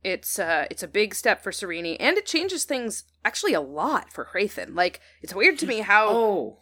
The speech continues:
Speaker 1: how unbothered he claims to be by, like, his whole plan was, like, "Okay, we're gonna do, like, a fascist scapegoat thing with the Elantrians. We're gonna portray them as, like, these evil demons who are both, like,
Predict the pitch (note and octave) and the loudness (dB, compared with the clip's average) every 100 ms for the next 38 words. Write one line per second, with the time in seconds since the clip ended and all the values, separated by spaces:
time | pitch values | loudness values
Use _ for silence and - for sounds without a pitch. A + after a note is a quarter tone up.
0 | _ _ _ - C4 - C4 C4 A3 A#3+ | _ _ _ 6 6 8 6 6 6 6
1 | C4+ A#3+ G3+ G#3 A#3 G#3+ F#3+ - F#3 A#3+ | 6 2 0 -6 -4 -2 -4 -6 -4 -4
2 | G#3+ F#3+ F#3+ F#3+ F#3+ - - G4 - - | -2 6 6 6 2 -6 0 0 0 -8
3 | - C4 C#4 C4+ B3+ - A#3 A#3+ F#3+ D#3+ | 0 2 4 4 2 2 2 4 4 0
4 | D#3+ - - F3+ F3 D#3 - D#3+ D#3 - | -6 -12 2 4 6 2 -2 0 0 0
5 | A3 - G3 F#3 F#3+ F#3+ F#3+ F3 D#3 G#3+ | -2 2 0 2 -2 -2 -6 -6 -4 -4
6 | G3 F3+ E3+ - - F#3 F#3 G3+ F3 - | -4 -2 -2 -2 2 4 4 -2 -8 -10
7 | - - F#3 - - D3 - - D#3+ C#3+ | -10 -4 -4 -4 -6 -6 -6 -6 -4 -6
8 | C#3+ D3+ D3+ D3+ D3 - D2 - E3 D#3+ | -6 -6 -2 -4 -4 -12 -12 -10 -4 -4
9 | - F#3 - G3+ F#3 E3+ D#3+ D3+ - C#3+ | -2 -4 2 2 4 2 0 -4 -6 -6
10 | C#3 - - - _ F#3 F#3 - A3+ G3+ | -8 -14 -20 -20 _ -8 -8 -6 -4 -2
11 | G#3 E3 G3 G3 F3+ E3 D#3+ F3+ E3 D#3 | -2 -2 -4 -2 -2 -2 -4 -2 -2 0
12 | F#3+ F#3+ F3+ - - D#3+ D#3 | 2 4 2 -4 -4 -4 -4